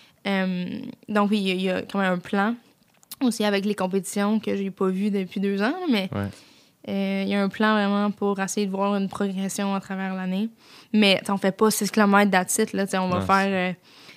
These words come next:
Speaker 1: des quatre cents mètres, euh, du, des jambes, des bras, de,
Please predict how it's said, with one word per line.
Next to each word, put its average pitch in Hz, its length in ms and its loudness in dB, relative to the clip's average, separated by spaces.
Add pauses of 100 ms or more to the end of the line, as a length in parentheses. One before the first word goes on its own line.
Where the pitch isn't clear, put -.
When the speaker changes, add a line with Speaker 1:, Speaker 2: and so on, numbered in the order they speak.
(120)
Speaker 1:
des 196 120 -2
quatre 196 220 -2
cents 185 160 0
mètres, 214 540 4
euh, 190 100 0
du, 180 260 -4
des 185 260 -2
jambes, 202 540 4
des 185 180 0
bras, 196 760 0
de, 175 380 -4